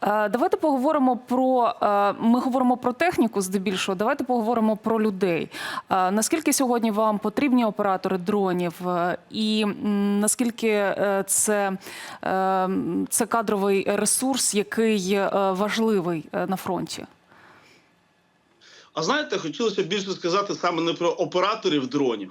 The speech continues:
Speaker 2: так? Тому що всі думають, що війна в нас складається, е, тільки з фронту, і от там оператор на передовій лінії, ну, або на другій лінії управляє дроном і тому подібне. Насправді знищує не оператор, знищує команда. Там в розрахунку взагалі чотири чоловіки.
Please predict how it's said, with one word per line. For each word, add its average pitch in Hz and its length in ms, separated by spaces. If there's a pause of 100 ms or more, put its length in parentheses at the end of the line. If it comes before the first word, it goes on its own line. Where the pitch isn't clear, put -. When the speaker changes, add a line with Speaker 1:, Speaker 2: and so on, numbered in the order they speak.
Speaker 2:
так? 156 280 (260)
Тому 202 200
що 190 140
всі - 200
думають, 202 380
що 170 160
війна 185 260
в 185 80
нас 151 140
складається, 151 720 (340)
е, 123 360
тільки 196 300
з 147 80
фронту, 254 540
і 151 40
от 147 140
там 151 220
оператор 165 560
на 131 120
передовій 151 500
лінії, 196 460 (220)
ну, 196 60
або 151 300
на 143 100
другій 190 360
лінії 175 280
управляє 143 480
дроном 190 440 (280)
і 139 100
тому 170 240
подібне. 139 400
Насправді 233 440
знищує 220 520
не 208 120
оператор, 160 540
знищує 202 420
команда. 160 400 (640)
Там 196 180
в 190 40
розрахунку 208 520
взагалі 160 360
чотири 190 360
чоловіки. 165 580